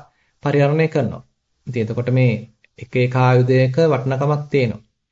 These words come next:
ඒ සාපේක්ෂ වටිනකම තේරුම් අරගෙන,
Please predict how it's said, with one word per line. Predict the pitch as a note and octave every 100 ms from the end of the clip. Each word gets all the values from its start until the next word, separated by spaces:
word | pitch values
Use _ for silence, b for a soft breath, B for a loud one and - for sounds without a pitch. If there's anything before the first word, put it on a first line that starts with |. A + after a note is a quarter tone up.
| _ _ _ _ _ _ _ -
ඒ | B2+ B2 A2
සාපේක්ෂ | G#2+ G#2+ A2 B2 B2+ B2+
වටිනකම | D#3 B2 - A2+ A2+ A#2+
තේරුම් | B2+ F#2+ G2 A2+
අරගෙන, | B2 C3 G#2+